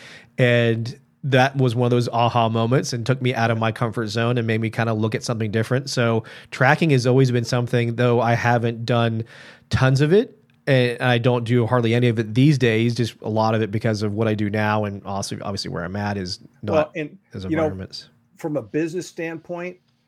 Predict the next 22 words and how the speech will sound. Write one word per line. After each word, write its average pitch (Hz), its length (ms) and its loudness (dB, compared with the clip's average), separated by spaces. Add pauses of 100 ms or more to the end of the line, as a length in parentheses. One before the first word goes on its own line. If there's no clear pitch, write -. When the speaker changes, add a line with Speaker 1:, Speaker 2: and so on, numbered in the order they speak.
(520)
Speaker 2:
it's - 640 -8 (140)
really 143 400 -2
expensive. - 560 -12 (100)
Speaker 1:
Sure. 110 480 -2 (400)
Speaker 2:
Because 143 460 -2
the 131 100 -10
time 170 460 -8
Speaker 1:
I 143 40 -6
Speaker 2:
involved 123 340 -4
Speaker 1:
was 95 140 -2
Speaker 2:
in 92 60 -2
Speaker 1:
gonna - 140 -4
say 90 80 -4
Speaker 2:
setting 95 360 -2
Speaker 1:
time. 123 100 -6
Speaker 2:
it - 20 -8
up 120 260 -8 (200)
and 120 420 -10
making 127 480 -10
the 113 80 -8
progressions, 117 800 -8
y-, 110 140 -14